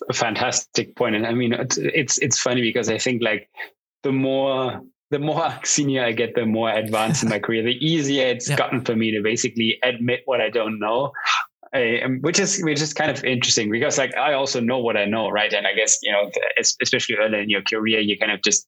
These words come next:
Speaker 1: you know, trying to, like, be seen as knowing more than you do. But
Speaker 2: Mm-hmm.
Speaker 1: in some, in, in some of these areas, I think, you know, it, it just doesn't help because just you, you'll get stuck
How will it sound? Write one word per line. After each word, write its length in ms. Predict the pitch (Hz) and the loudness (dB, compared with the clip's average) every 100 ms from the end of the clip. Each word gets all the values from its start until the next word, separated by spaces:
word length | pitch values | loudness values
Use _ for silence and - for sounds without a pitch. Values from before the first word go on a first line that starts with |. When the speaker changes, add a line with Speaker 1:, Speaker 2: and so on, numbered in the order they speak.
| - | -4
Speaker 1:
you 80 | 120 | 0
know, 100 | 101 | 0
trying 300 | - 139 135 | 0 0 2
to, 160 | 127 | 2
like, 360 | 120 117 - - _ - | 2 -2 -4 -14 _ -4
be 140 | 147 | 0
seen 380 | - 165 165 151 | 2 2 2 2
as 180 | 110 120 | 0 0
knowing 460 | 120 123 120 110 | 2 2 2 2
more 220 | 110 110 110 | 2 0 0
than 180 | 104 | 2
you 120 | 104 98 | 2 2
do. 340 | 110 139 135 - | 0 0 0 0
But 140 | - | 0
Speaker 2:
Mm-hmm. 140 | 139 | 0
Speaker 1:
in 140 | 127 104 | 0 2
some, 260 | 135 127 - | 2 2 -2
in, 440 | 156 160 156 147 | -2 0 -2 -2
in 80 | 143 | 0
some 160 | 165 156 | 0 0
of 80 | |
these 160 | 127 - | 0 0
areas, 300 | 120 117 104 | 2 2 0
I 80 | 104 | 0
think, 260 | 127 107 | -2 -2
you 60 | 113 | 0
know, 80 | 107 | 0
it, 200 | 110 - | -2 -2
it 100 | 117 104 | -2 0
just 220 | 110 - - | 0 -2 -2
doesn't 280 | 90 104 95 | -2 -2 -2
help 300 | 104 98 113 | -2 -2 -4
because 200 | 101 - | -2 -2
just 240 | 113 - | 0 0
you, 160 | 110 107 | 0 0
you'll 140 | 135 135 | -2 0
get 180 | 113 | 0
stuck 340 | - - 117 | 0 2 0